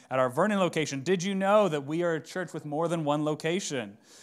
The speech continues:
Right now, we are the church gathered here, but we are the church gathered in Vernon. We are the church gathered in Revelstoke together, all with the same purpose and the same desire, sharing resources and pursuing the things that God has called us specifically to do.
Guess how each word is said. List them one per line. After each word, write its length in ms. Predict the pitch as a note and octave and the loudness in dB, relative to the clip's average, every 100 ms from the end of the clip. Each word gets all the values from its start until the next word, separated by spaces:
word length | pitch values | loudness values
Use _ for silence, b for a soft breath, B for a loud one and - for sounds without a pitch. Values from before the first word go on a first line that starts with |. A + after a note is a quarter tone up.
| B - | B 2
Right 240 | D3+ F#3+ | 4 4
now, 380 | F3 F#3 E3 D3+ | 2 2 4 4
we 300 | D3 D3+ E3 | 2 -2 -2
are 180 | D#3 D3+ | 0 -2
the 140 | C3+ | -6
church 320 | C#3+ F#3+ E3+ - | -10 -10 -10 -6
gathered 340 | E3 D#3+ D3 | -4 -4 -6
here, 300 | - F#3 F#3+ | -4 0 0
but 100 | D#3+ | 0
we 140 | D#3 | -4
are 80 | D#3 | -4
the 100 | D3+ | -6
church 340 | D3 G#3 G#3 G#3 | -6 -6 -6 0
gathered 360 | G3+ F#3+ F3+ | 2 2 0
in 160 | F#3 E3 | -6 -4
Vernon. 480 | F3+ G#3+ A3 G#3 G3 | 0 0 0 -2 -4
We 100 | F3 | -4
are 80 | |
the 100 | D#3 | -6
church 300 | D3+ F#3+ F3+ | -6 -6 -8
gathered 340 | - F3+ F3 D#3 | -6 -4 -4 -6
in 180 | D#3 C#3 | -8 -4
Revelstoke 580 | D3 D3+ D3 - C#3 | -2 -2 -6 -4 -6
together, 420 | - C3 C#3 C3 C3+ | -6 -4 -4 -2 0
all 420 | D3+ E3+ E3+ B B - | 4 6 4 B B -20
with 100 | C3 | -12
the 100 | C#3 | -8
same 300 | - E3 G3 | -6 -4 -4
purpose 480 | F#3+ F3+ F3+ F3 D#3 | 0 0 0 -4 -4
and 100 | C#3 | -4
the 60 | |
same 320 | C#3 C#3+ D3+ | -4 -4 -4
desire, 640 | D#3 D3 C3 B2 A#2 A#2 B2+ B B | -4 -2 0 0 0 -4 -6 B B
sharing 400 | - D#3 D3+ C#3+ | -8 -2 -2 -2
resources 840 | C#3 D#3+ D3 D3+ D3 D3+ D3 C3+ C#3 | -2 -4 -2 -4 -4 -4 -4 -4 -8
and 300 | B2+ A#2+ - | -10 -10 -10
pursuing 540 | C3+ - D3 C#3+ C#3+ | -12 -10 -6 -4 -4
the 80 | C#3+ | -6
things 380 | C#3+ C3 B2+ B2 | -8 -8 -8 -8
that 140 | A#2 | -8
God 200 | B2+ B2+ | -4 -4
has 140 | B2+ | -6
called 260 | - B2+ B2+ | -6 -4 -2
us 220 | C3 C3+ b b | -2 -2 b b
specifically 800 | - - D3+ - G#3 G3+ F3 C#3+ | -12 -8 -6 -4 -4 -4 -4 -4
to 100 | C#3+ | -6
do. 240 | B2+ G#2 | -6 -8